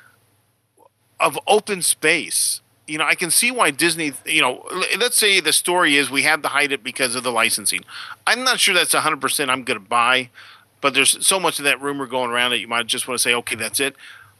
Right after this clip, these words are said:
But it was just this huge open area that seemed like it was a place for people to stand with their thumb up their ass, get in the way of my picture taking, that it needed something to either draw people in, move people left and right.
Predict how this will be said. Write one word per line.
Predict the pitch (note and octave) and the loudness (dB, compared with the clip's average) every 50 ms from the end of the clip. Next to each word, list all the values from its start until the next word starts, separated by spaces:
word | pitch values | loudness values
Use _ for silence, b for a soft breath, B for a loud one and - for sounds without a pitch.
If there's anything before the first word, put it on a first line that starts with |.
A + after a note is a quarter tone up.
| _ | _
But | - E3 E3 - | 0 0 0 0
it | A3+ A#3 B3 - | -2 -2 0 0
was | G3+ F#3 | 2 2
just | - F#3 D3+ - - | 2 2 2 2 2
this | C3+ B2 - - - - - C#4 | 2 2 2 2 2 2 0 2
huge | E4 C#4+ G#3+ E3+ - | 2 0 2 2 2
open | D3+ D#3+ D#3 - C#3+ C3 | 2 0 0 -2 -2 0
area | C#3+ E3 F#3+ E3+ A#2+ - - - b b b b b - | 2 2 2 0 0 -4 -8 -12 b b b b b 0
that | D#3 D3+ | 0 2
seemed | - - - A3+ B3 B3 A3+ G3 | 4 2 2 2 2 0 0 0
like | F3+ F3 E3+ D3 - | 2 2 2 2 0
it | E3+ D#3+ | 0 0
was | D#3 D#3 C#3+ B2+ | 2 0 0 0
a | C3+ | -2
place | - - F3 E3+ F3 D#3 | -2 0 2 2 4 4
for | - D3 C3 | 2 -2 -2
people | - D#3+ C#3+ - B2+ | -4 -6 -6 -4 -4
to | A#2+ B2+ | 0 2
stand | - - - D#3 D3+ D#3+ E3 | 2 2 2 2 2 2 2
with | D3 B2+ | 0 0
their | B2 A#2+ | -2 -2
thumb | - - - G3 G3 E3 | -2 2 2 2 4 4
up | C3+ G#2 - | 0 0 0
their | B2 A2 A2 A2 | -2 0 2 2
ass, | A2 A#2+ B2+ - | 2 2 2 0
get | - - C3+ - | -2 -2 -6 -6
in | C#3 C3+ | -4 -6
the | C3 | 0
way | C3 C#3+ D3 | 2 2 2
of | C#3 | 4
my | C3 B2+ | 2 0
picture | B2 - G3+ G3 - - C3 | 2 2 -2 0 2 0 0
taking, | A2+ - G#2+ G2 - - G#2+ A2+ A#2 B B B B B B _ | 2 0 0 0 0 -4 -8 -8 -8 B B B B B B _
that | - C#3+ C#3+ C#3+ C#3+ | 0 0 2 2 2
it | D3 C#3+ - - | 2 0 0 -4
needed | D#3 D#3 E3+ G3 G#3 A3+ G#3 D#3 | -2 2 2 4 4 4 2 2
something | - - - - F3+ G3+ A3 G#3 - E3+ D#3 D3+ D3 C#3+ C#3 - B B B B B - _ | 2 2 2 4 2 2 0 -2 0 2 2 2 2 -2 -4 -10 B B B B B -4 _
to | - - D#3+ D3 C#3 C#3 - | 2 2 4 2 2 0 -2
either | - D#3+ C#3 C3 A#2 | -2 -2 -2 -2 -2
draw | - - D#3+ E3 E3+ | 0 4 4 6 4
people | E3 - F3+ E3+ - D#3+ D3 D3 | 4 2 -4 -4 -2 -2 -2 0
in, | D3 D3+ D3 C3+ | 0 0 -2 0
move | C3+ D3 E3 D#3+ - | 0 0 0 0 0
people | - E3+ D3 - D3+ D3 | -2 -2 0 0 0 2
left | C#3+ D3+ D3 C3+ - C#3+ | 2 2 2 2 0 -4
and | B2+ B2+ B2+ | -2 2 2
right. | B2+ B2+ C3+ B2 | 4 4 2 0